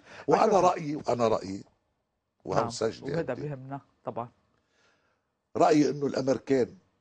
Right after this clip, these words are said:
Speaker 1: استعملوا الأوروبيين وصفت أوروبا. إن أنسى لا أنسى س-، رامسفيلد عندما وقف على درج الطائرة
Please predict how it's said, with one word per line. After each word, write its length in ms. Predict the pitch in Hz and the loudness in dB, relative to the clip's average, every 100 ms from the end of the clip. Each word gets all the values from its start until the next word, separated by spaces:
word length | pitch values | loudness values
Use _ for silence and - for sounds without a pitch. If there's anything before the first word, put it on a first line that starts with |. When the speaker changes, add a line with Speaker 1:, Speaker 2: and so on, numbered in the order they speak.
| _ _ _ _ _ _ _ _ _ | _ _ _ _ _ _ _ _ _
Speaker 1:
استعملوا 640 | - - 156 120 117 101 92 | -10 -2 0 2 0 -2 -2
الأوروبيين 720 | 90 95 - 98 85 90 73 _ _ _ _ _ _ _ _ _ _ _ _ _ - - 104 - - - | -4 -6 -8 -12 -8 -8 -10 _ _ _ _ _ _ _ _ _ _ _ _ _ -20 -18 -20 -20 -20 -20
وصفت 580 | - - 131 - 104 - | -16 -4 -4 -2 -6 -6
أوروبا. 600 | 92 113 - 95 90 - - _ _ _ _ _ 113 | -6 -6 -6 -6 -6 -10 -20 _ _ _ _ _ -12
إن 120 | 101 - | -10 -10
أنسى 340 | 131 - - | -10 -8 -8
لا 240 | 95 92 - | -6 -6 -10
أنسى 440 | 104 - 95 90 | -14 -12 -10 -10
س-، 200 | - - _ _ _ _ _ _ _ _ _ | -12 -18 _ _ _ _ _ _ _ _ _
رامسفيلد 580 | 104 135 113 - 82 69 - _ _ _ _ _ _ _ - | -2 -2 -2 -10 -10 -12 -18 _ _ _ _ _ _ _ -14
عندما 340 | 92 101 101 | -8 -6 0
وقف 360 | 113 - 98 87 | 0 0 -8 -8
على 260 | 80 80 | -8 -12
درج 380 | 78 95 80 67 | -8 -8 -8 -10
الطائرة 640 | - - 87 - 69 60 | -14 -6 -6 -6 -12 -14